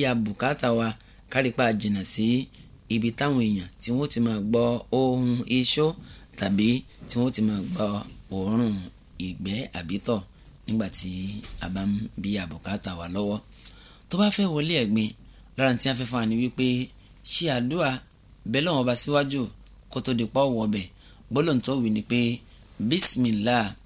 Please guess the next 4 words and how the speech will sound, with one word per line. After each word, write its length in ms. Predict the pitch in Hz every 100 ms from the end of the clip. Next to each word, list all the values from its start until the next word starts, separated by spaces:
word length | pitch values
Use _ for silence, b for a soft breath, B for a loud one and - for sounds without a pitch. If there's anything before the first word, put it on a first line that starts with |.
| B B B
Allahumma 840 | - 123 120 120 120 143 156 135 117 98 - -
inni 800 | 117 110 107 117 139 165 175 -
a'udhu 600 | 113 110 131 170 147 127
bika 520 | 110 131 - 117 101